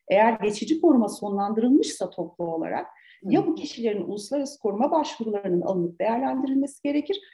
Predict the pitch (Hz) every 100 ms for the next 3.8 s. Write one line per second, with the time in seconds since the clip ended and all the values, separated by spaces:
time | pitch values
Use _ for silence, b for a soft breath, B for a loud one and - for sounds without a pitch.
0 | b _ - 403 247 - - 277 254 220
1 | 285 254 - 240 233 - 254 233 226 233
2 | - 220 - 208 226 220 220 202 202 208
3 | 214 214 220 254 220 208 262 -